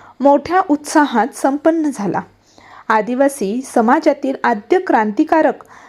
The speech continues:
राघोजी भांगरे, भागोजी नाईक, तंट्या मामा, बिरसा मुंडा यांनी देशस्वातंत्र्य करण्याकरिता आपले बलिदान देशासाठी अर्पण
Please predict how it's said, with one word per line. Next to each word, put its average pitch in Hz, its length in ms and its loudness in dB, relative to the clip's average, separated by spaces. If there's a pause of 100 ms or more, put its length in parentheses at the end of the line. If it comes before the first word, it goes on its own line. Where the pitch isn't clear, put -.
(260)
राघोजी 330 840 4
भांगरे, 233 500 2 (340)
भागोजी 294 640 4
नाईक, 233 460 0 (500)
तंट्या 277 380 2
मामा, 214 300 -2 (520)
बिरसा 269 580 2
मुंडा 220 500 2 (160)
यांनी 262 460 2
देशस्वातंत्र्य 240 1080 2
करण्याकरिता 233 1000 0 (100)
आपले 220 440 4
बलिदान 220 600 0
देशासाठी 214 760 0
अर्पण 208 400 0